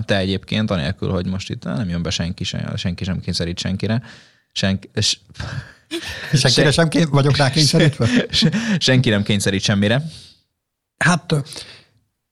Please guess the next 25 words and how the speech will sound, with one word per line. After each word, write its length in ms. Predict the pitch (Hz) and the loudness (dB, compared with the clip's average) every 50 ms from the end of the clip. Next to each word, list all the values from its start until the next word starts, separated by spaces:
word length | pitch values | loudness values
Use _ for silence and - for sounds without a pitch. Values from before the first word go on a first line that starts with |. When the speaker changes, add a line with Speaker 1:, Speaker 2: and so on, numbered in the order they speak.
| _ _ | _ _
Speaker 2:
nehéz 380 | - 143 170 151 127 123 113 | 2 4 6 6 6 4 4
azt 160 | 107 101 - - | 2 0 0 0
külön 300 | - 127 117 110 104 98 | 2 2 4 4 4 4
választanom, 600 | 104 104 104 104 104 - - - 117 113 107 95 | 4 4 4 2 0 0 0 0 0 2 2 2
hogy 320 | 107 104 101 - - 120 - _ | 2 2 0 -2 -6 -14 -16 _
mi 300 | - 123 113 113 117 117 | -6 -2 0 2 4 4
adódik 460 | 117 110 101 107 107 107 101 101 - | 4 4 4 4 2 2 2 0 0
abból, 360 | 110 107 98 101 107 110 107 | 0 0 0 0 0 2 2
hogy 420 | 98 - - 104 98 92 - - - - _ _ | 2 2 2 2 0 0 -2 -8 -20 -20 _ _
a 80 | - 107 | -6 -4
hobbim 800 | 104 95 92 - 110 107 104 95 95 98 107 104 101 101 101 107 - | -4 -4 0 2 2 2 2 0 0 0 2 4 4 2 0 -2 -2
is 240 | - 107 104 - - | -2 -2 -2 -2 -4
egyben 380 | - 107 104 98 95 101 98 | -2 0 0 0 0 0 0
a 40 | 98 | 0
munkám, 420 | 95 98 98 98 95 - 101 98 | 2 2 0 0 0 0 0 0
és 180 | 98 95 92 - | 0 0 -2 -2
emiatt 500 | 110 101 101 101 101 98 95 - _ - | 0 0 2 2 2 0 0 -4 _ -6
is 120 | 104 95 | -4 -4
szeretem, 560 | - - - - 98 98 95 - - 110 107 107 | -4 -4 -4 -2 -2 -2 -2 -2 -2 0 2 2
meg 320 | 104 101 98 98 95 104 - | 2 2 0 -2 -4 -4 -2
mi 100 | 110 104 | 0 2
adódik 400 | 101 98 104 101 98 95 - - | 2 2 2 0 0 0 -2 -2
abból, 360 | 107 98 98 101 107 107 104 | -4 -4 -2 0 2 2 2
Speaker 1:
Mhm. 80 | 90 104 | 2 2
Speaker 2:
hogy, 300 | 104 101 104 131 165 | 2 2 2 2 0